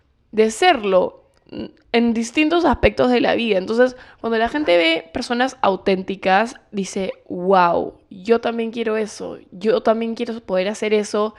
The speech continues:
y sentirme así de libre y así de cómodo conmigo misma". O sea, sé tú mismo, llévate el mundo de encuentro, cambia cosas en tu día a día y de ahí vas avanzando a cositas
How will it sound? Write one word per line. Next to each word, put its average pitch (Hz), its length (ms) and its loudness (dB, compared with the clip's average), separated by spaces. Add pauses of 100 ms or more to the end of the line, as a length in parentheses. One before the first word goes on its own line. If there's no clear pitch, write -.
(480)
y 226 120 -6
sentirme 208 420 0
así 220 200 0
de 233 80 10
libre 233 300 2
y 330 100 4
así 208 260 2
de 226 200 4
cómodo 233 480 6
conmigo 185 400 0
misma". 196 400 -4
O 190 100 -4
sea, 196 340 2 (1400)
sé 302 180 -2
tú 302 100 0
mismo, 208 460 0 (800)
llévate 262 400 4
el 226 80 -2
mundo 208 240 -2
de 202 80 0
encuentro, 190 720 -2 (300)
cambia 247 300 4
cosas 240 340 -4
en 220 120 -2
tu 202 160 -2
día 196 180 -2
a - 20 0
día 190 460 -2
y 226 100 -2
de 214 80 4
ahí 208 240 4
vas 262 220 2
avanzando 196 720 -6
a - 80 -6
cositas 196 560 -10